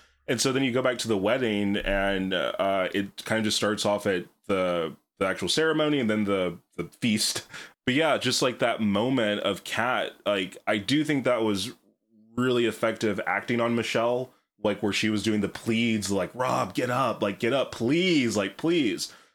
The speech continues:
Like, that was, that was really, you know, difficult to watch because she's really putting it all in there.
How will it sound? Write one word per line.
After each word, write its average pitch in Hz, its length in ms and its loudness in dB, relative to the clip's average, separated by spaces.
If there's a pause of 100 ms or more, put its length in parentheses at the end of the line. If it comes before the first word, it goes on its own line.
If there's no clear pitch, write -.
Like, 107 140 0
that 123 220 2
was, 117 500 0
that 104 180 2
was 104 220 0
really, 107 400 0 (180)
you 98 200 -2
know, 90 60 -6
difficult 107 360 -2
to 113 60 0
watch 117 320 -2
because 95 320 -2
she's 101 300 0
really 101 240 0
putting 101 220 -2
it 98 80 -2
all 107 160 0
in 147 160 0
there. 87 320 -2